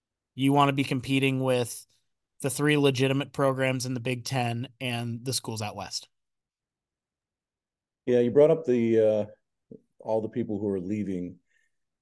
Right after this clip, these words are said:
Speaker 2: and we already talked about the recruiting hits and misses and whatnot, but really <laughs> kinda ticks me off that he's leaving right now when they didn't do a lot to restock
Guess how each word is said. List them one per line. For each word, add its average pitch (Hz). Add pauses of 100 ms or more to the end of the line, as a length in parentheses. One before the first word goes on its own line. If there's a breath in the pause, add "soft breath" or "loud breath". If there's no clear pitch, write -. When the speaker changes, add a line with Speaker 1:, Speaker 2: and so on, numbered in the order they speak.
Speaker 2:
and 101
we 104
already 104
talked 104
about 95
the 92
recruiting 95
hits 95
and 92
misses 92
and 92
whatnot, 87
but 90 (640)
really 139
<laughs> -
kinda 131
ticks 160
me 117
off 113
that 107
he's 104
leaving 107
right 104
now 101 (680)
when 101 (120)
they 104
didn't 104 (180)
do 107
a -
lot 101
to -
restock 95